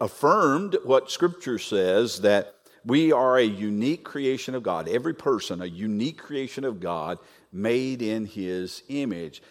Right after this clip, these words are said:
Last week, we affirmed that we have inherited a fallen nature from Adam and Eve. But we ended that, we ended that message with a note of hope.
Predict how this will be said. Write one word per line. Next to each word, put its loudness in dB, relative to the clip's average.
Last 2
week, -6
we 4
affirmed 2
that 4
we 0
have 6
inherited 2
a 6
fallen 2
nature 4
from -2
Adam 6
and 2
Eve. -2
But 8
we 0
ended 0
that, -4
we -2
ended -4
that 4
message -2
with -2
a 0
note 2
of -6
hope. -4